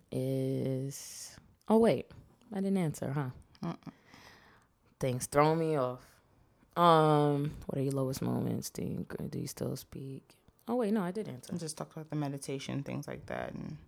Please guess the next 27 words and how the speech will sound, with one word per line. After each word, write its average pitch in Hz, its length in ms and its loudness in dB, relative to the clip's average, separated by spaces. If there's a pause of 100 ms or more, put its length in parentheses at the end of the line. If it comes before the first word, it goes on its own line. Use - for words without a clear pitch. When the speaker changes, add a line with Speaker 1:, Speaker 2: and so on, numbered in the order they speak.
(720)
Speaker 1:
Girl, 160 200 -2
I 160 40 -2
done 143 160 -2
lost 147 220 -4
my 151 120 -10
whole 147 220 -8
train 143 260 -6
of 135 80 -8
thought - 280 -10
right 120 180 -14
now. 120 140 -14
Speaker 2:
Okay. 175 180 -12 (680)
Still - 320 -8
relevant. 147 440 -6 (540)
<laughs> 214 300 6 (2000)
Speaker 1:
Um, 156 600 0 (960)
yeah, 160 440 10
like, 147 180 8
for 160 180 10
me, 156 240 12
in 147 80 10
my 143 160 12
lowest 135 340 12
moments, 131 600 4 (580)
it's 135 180 6
my 131 120 6
mantra. 127 480 4